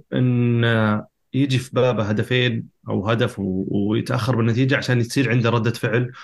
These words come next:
ويرجع يعود المباراة؟ المباريات اللي زي هذه تحتاج إن الفريق يت-، يكون هو اللي بادي بال-، بال-،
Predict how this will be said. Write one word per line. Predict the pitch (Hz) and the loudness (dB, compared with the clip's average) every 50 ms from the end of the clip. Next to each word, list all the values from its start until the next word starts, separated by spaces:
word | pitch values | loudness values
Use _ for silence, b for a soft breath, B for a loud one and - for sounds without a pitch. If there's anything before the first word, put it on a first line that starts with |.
| B B _ - | B B _ -2
ويرجع | 120 123 110 101 120 107 | -2 -2 0 0 0 0
يعود | 101 101 101 113 107 98 | 0 0 0 0 0 0
المباراة؟ | 101 95 98 95 95 92 90 87 - B B B B B - - | 0 0 0 0 0 0 -2 -4 -8 B B B B B -6 -2
المباريات | 131 131 127 - - 175 175 165 - | -2 0 2 2 2 2 2 2 2
اللي | 147 135 | 0 0
زي | 131 143 151 | 2 2 2
هذه | 135 139 147 135 139 | 2 2 0 0 0
تحتاج | 131 135 - - - 151 143 131 | -2 -2 -4 -4 -2 0 0 2
إن | 131 123 123 | 2 0 0
الفريق | 117 107 - 131 135 131 | 0 0 0 0 0 0
يت-، | 117 - - - | -2 -4 -6 -4
يكون | 95 90 123 135 - 135 120 | -2 -2 -2 -2 0 0 2
هو | 120 143 143 | 2 4 4
اللي | 135 127 | 2 2
بادي | 117 120 120 110 104 104 | 2 2 2 0 0 0
بال-، | 95 101 95 92 92 - - | 0 0 0 0 0 -2 -2
بال-، | 95 110 95 90 90 90 - - - | -2 -2 -2 -2 -2 -4 -4 -6 -8